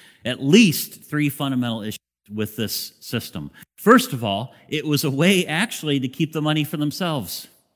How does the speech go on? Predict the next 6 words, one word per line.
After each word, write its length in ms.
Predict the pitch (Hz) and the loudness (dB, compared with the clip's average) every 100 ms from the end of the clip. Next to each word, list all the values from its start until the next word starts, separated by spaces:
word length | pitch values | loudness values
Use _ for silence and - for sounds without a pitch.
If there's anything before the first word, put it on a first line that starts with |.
| _ _ _ _ _ _ _ _ _ _ _ _ _ _ _ _ _ _ _ - - 143 | _ _ _ _ _ _ _ _ _ _ _ _ _ _ _ _ _ _ _ -20 -20 2
Because 680 | 190 175 233 220 214 - - | 4 4 4 4 2 -2 -2
the 100 | 170 | -2
tradition 500 | - 190 247 247 226 | -2 2 2 2 -2
of 100 | 190 | 2
the 120 | 175 | 2
elders, 640 | 233 254 165 147 196 - | 4 2 2 -2 -4 -8